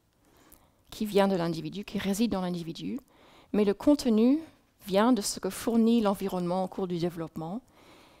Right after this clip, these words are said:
et au cours de l'expérience quotidienne des individus. Donc évidemment, John Locke parle bien mieux que moi. Let us then suppose the mind to be, as we say, white paper, void of all characters, without any ideas. How comes it to be furnished?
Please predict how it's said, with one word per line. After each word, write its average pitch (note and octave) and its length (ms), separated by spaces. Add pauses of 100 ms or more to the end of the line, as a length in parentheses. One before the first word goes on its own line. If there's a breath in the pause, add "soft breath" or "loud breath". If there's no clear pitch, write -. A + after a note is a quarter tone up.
(120)
et A#3 180
au G3+ 60
cours B3+ 220
de A3+ 60
l'expérience F#3+ 600
quotidienne F#3 580
des F3 180
individus. D#3+ 600 (1400 soft breath)
Donc D#3+ 180
évidemment, F#3 480
John F3 260
Locke F3+ 200
parle E3+ 280
bien E3+ 200
mieux E3+ 140
que - 140
moi. A3 280
Let G3+ 180
us - 180
then A3 220
suppose A3+ 540
the G#3 80
mind F#3+ 300
to F#3+ 100
be, G3 220
as G3+ 140
we F3 140
say, F3+ 260
white F3 400
paper, F3 480 (460 loud breath)
void A3+ 280
of G3 120
all G#3 160
characters, G#3+ 580
without F#3 300
any F3+ 240
ideas. E3 600 (340 soft breath)
How C4+ 140
comes C4+ 320
it A3+ 140
to - 80
be F#3 120
furnished? F#3 680